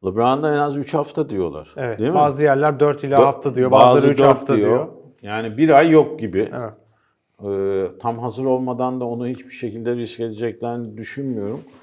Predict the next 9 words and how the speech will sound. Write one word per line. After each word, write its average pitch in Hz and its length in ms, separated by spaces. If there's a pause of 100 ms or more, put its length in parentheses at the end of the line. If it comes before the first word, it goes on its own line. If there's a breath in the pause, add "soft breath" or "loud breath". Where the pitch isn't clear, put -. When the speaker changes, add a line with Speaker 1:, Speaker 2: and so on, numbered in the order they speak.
(580 soft breath)
Speaker 1:
Ee, 110 480
şeye 156 400
de, 202 240 (180)
Anthony 156 280
Davis'e 175 380
de 196 40
All-Star 175 560
sonrası 180 640
dediler. 117 600